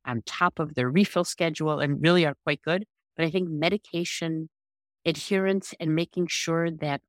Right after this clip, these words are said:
all the different E M Rs and all the different providers are all in agreement, not on what the patient's supposed to be on, but what they're actually taking is critical.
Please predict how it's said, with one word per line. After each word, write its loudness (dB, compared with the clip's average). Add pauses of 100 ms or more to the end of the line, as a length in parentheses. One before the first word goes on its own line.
(100)
all 6
the -2
different -2
E 2
M 0
Rs -4 (500)
and 2
all 0
the -2
different -6
providers -2 (100)
are -4 (100)
all 6
in 0
agreement, -4
not 0
on -4
what -4
the -20
patient's -12
supposed -4
to -8
be -2
on, -4
but -6
what -4
they're 0 (100)
actually -2
taking -4
is -4
critical. -8